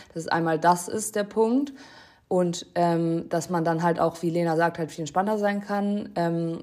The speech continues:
in der ganzen Hinsicht, wenn man sich da einfach absichert und sich nicht irgendwie so, ja, gezwungenermaßen irgendwie einen Partner suchen muss.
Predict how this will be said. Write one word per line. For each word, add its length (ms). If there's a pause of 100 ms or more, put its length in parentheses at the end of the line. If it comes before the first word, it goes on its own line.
in 160
der 120
ganzen 280
Hinsicht, 280
wenn 100
man 100
sich 120
da 120
einfach 180
absichert 640
und 140
sich 160
nicht 200
irgendwie 180
so, 340 (540)
ja, 180 (140)
gezwungenermaßen 880
irgendwie 140
einen 100
Partner 240
suchen 400
muss. 340